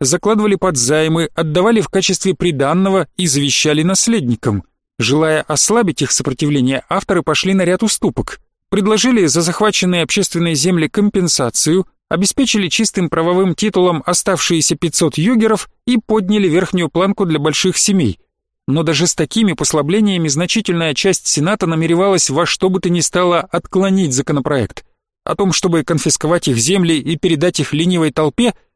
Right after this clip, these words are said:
попросту не могло быть и речи. С учетом враждебной позиции большинства Сената, Клавдий решил отойти от традиций предков и поручил Тиберию представить законопроект непосредственно собранию,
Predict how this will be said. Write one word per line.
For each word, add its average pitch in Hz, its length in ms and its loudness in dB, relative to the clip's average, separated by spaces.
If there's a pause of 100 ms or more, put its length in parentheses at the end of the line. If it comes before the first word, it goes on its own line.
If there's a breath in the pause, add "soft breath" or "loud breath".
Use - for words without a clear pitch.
(120)
попросту 220 460 0
не 170 100 2
могло 147 300 0
быть 156 200 -2
и - 40 2
речи. 208 360 0 (800)
С - 160 0
учетом 240 360 0
враждебной 185 520 0
позиции 143 480 -2
большинства 143 540 -2
Сената, 160 500 0 (260)
Клавдий 165 400 0
решил 208 420 2
отойти 196 460 0
от 139 140 -4
традиций 156 480 -2
предков 208 480 -2 (200)
и 143 80 0
поручил 147 420 0
Тиберию 202 440 0
представить 170 560 0
законопроект 165 680 -2 (260)
непосредственно 196 880 2
собранию, 156 640 2